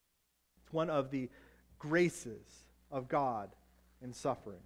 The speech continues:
Verse twenty-two, "For we know that the whole creation has been groaning." <laughs> Go back to my groaning, the pains.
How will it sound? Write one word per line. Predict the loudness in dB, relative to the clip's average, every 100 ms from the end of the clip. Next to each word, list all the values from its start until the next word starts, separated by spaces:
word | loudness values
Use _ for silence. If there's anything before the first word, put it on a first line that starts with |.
| -4
Verse | -2 -2
twenty-two, | -6 -6 -6 -4 -2 -2
"For | -2
we | -4 0
know | 2 2
that | 2 -2
the | -2
whole | -2 -2
creation | -4 -6 -2 -2 -2 -2
has | -2 0
been | -2 -4
groaning." | -8 -6 2 4 4 0
<laughs> | -4
Go | 0
back | 2 2 0 -12 -12 -4
to | 2
my | 6 6
groaning, | 6 10 10 8 0 0
the | -2
pains. | 2 2 4 4 0 -8 -14